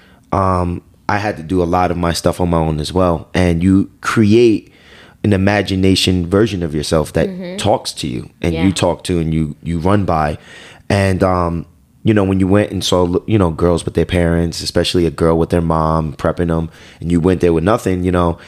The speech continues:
Speaker 1: that build you up to become the strong woman you are today.
Speaker 2: Mm-hmm.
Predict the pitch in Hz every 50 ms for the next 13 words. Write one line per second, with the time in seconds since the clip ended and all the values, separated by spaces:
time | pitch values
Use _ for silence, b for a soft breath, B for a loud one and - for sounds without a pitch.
0 | B B B B B - 104 120 - - 107 92 92 104 110 117 120 110 98 101
1 | 92 98 107 113 - - - 92 - - - 101 95 90 87 85 82 - - -
2 | 98 92 90 85 87 90 85 90 82 82 82 82 80 80 - - - 82 85 76
3 | - 190 180 185 196